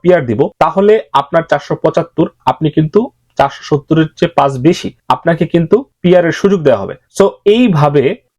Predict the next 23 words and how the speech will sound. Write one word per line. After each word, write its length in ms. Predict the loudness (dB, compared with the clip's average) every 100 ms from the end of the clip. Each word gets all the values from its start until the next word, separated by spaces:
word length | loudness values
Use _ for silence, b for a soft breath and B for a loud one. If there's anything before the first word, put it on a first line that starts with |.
| 0
এই 80 | 0 0
পয়েন্টগুলো 400 | 0 2 2 2 2
আসলে 240 | 2 0 0 -4
কাজ 140 | -4 -6
করে। 160 | -8 -8 -10 0
প্রোফাইল 320 | 0 2 0 0
কিভাবে 240 | 0 2 2 0
খুলবেন 300 | 0 0 -2 -4
এটার 200 | 0 0 0 0
অনেক 160 | 0 0 0
ভিডিও 220 | 0 2 2
আপনারা 220 | 0 -4 -2 -2
YouTube-এ 360 | 0 2 2 0
পাবেন, 200 | 0 0 -4 -6 -2
বাংলা 200 | 0 0 0
এবং 120 | 0 -2
ইংরেজি 260 | 0 2 2 0
ভাষায় 240 | -2 -4 -2
সার্চ 220 | -2 0 -2 -2
দিয়ে 120 | 0 0
আপনারা 200 | -2 -2
ভিডিওগুলো 340 | 0 0 2 2 2
দেখে 180 | 0